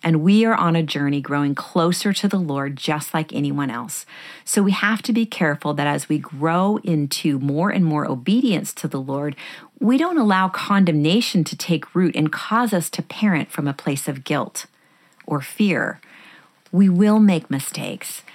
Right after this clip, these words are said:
but we need to lean into the grace that the gospel offers. And when we sin against our kids,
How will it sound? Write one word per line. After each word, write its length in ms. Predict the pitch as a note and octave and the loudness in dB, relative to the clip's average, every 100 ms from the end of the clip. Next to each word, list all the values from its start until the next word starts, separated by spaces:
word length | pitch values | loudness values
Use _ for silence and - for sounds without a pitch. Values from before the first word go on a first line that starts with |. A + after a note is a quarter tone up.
| - | -8
but 120 | - - | -2 2
we 120 | F3 | 4
need 240 | F3 F3 | 4 2
to 100 | - | 0
lean 420 | D#3 D3+ E3 F#3+ | -2 0 4 4
into 240 | G3 F3+ F3 | 4 2 -2
the 100 | D3 | -4
grace 520 | C3+ C#3+ D3+ D3 C3 | -4 -2 0 0 -4
that 140 | - C3+ | -8 -8
the 80 | |
gospel 540 | C#3 C#3 C#3+ C#3 - C#3 | -4 -2 -2 -4 -8 -6
offers. 500 | - C#3+ - C3+ C#3 | -6 -6 -6 -8 -6
And 200 | - C#3+ | -4 -2
when 160 | D3 C#3+ | -2 0
we 100 | E3+ | -2
sin 460 | - - G3 A3 | -2 2 4 6
against 360 | B3 A3 A3 - | 4 2 2 0
our 120 | G#3+ | -2
kids, 520 | - C4 E3+ D#3+ - | -2 0 0 -2 -6